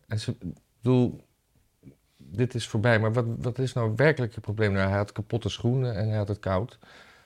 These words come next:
Nou ja, toen had hij een oude jas gegeven. En, maar hij, nou ja, de, toen ging, was hij zo, zo een beetje bezig. En to-, op, op,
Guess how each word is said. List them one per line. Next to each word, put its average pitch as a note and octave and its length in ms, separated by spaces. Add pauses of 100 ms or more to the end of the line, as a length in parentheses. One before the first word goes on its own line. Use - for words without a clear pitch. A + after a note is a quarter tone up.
(160)
Nou A2+ 140
ja, G#2+ 60
toen A2 200
had G2+ 180
hij G#2 160
een F#2+ 80
oude G2 260
jas G#2 200
gegeven. A2 560
En, G2+ 220
maar A2 220
hij, A2 260
nou G2 180
ja, F#2+ 140
de, G2 180
toen A2+ 200
ging, G#2+ 140
was A2 160
hij A#2+ 80
zo, A2 280
zo A#2 200
een A2+ 60
beetje G#2 240
bezig. A#2 460
En G2+ 120
to-, G#2+ 120 (440)
op, G#2+ 260
op, - 100